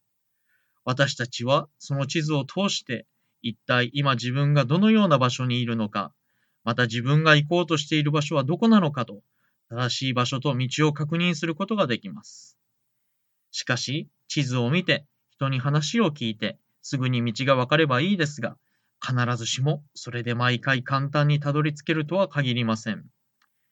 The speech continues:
地図が正しいものでも、中には地図を読むのが苦手な方もおられるかもしれません。また、道を聞いてもいまいちわからない、目的地まで距離がある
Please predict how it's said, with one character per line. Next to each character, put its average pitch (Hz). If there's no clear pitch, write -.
地 135
図 117
が 117
正 131
し 147
い 131
も 120
の 120
で 151
も、 135
中 120
に 113
は 180
地 123
図 120
を 117
読 120
む 123
の 120
が 120
苦 123
手 135
な 131
方 135
も 147
お 135
ら 143
れ 208
る 226
か 180
も 131
し 120
れ 113
ま 104
せ -
ん。 71
ま 127
た、 139
道 120
を 127
聞 139
い 143
て 165
も 127
い 117
ま 190
い 220
ち -
わ 117
か 120
ら 113
な 101
い、 -
目 117
的 143
地 131
ま 117
で 117
距 147
離 127
が 117
あ 180
る 151